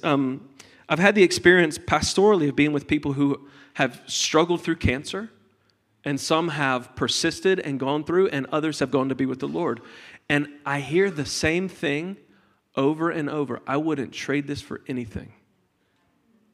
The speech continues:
What? And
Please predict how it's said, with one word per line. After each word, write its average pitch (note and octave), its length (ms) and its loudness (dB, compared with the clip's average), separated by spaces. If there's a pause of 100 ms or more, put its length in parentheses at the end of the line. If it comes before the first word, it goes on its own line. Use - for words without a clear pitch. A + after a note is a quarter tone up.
(2750)
What? A3 360 -6 (1300)
And - 120 -14